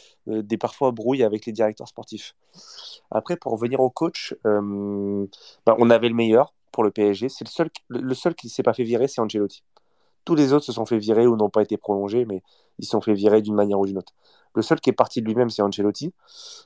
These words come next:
C'était eff-, effectivement le meilleur, euh, non seulement en termes de, de qualité de coach, mais, euh, en profil, parce qu'il est, il a un profil très politique, Ancelotti. C'est pour ça que ça marche bien au Real Madrid aussi.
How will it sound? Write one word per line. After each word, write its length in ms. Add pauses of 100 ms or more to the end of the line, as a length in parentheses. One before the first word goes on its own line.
C'était 300
eff-, 180
effectivement 500
le 60
meilleur, 380 (500)
euh, 120
non 140
seulement 460
en 60
termes 200
de, 200
de 200
qualité 340
de 60
coach, 360 (180)
mais, 180
euh, 280 (300)
en 120
profil, 340
parce 160
qu'il 200
est, 80 (440)
il 100
a 40
un 20
profil 320
très 180
politique, 480
Ancelotti. 480
C'est 140
pour 100
ça 100
que 60
ça 100
marche 180
bien 140
au 60
Real 200
Madrid 240
aussi. 260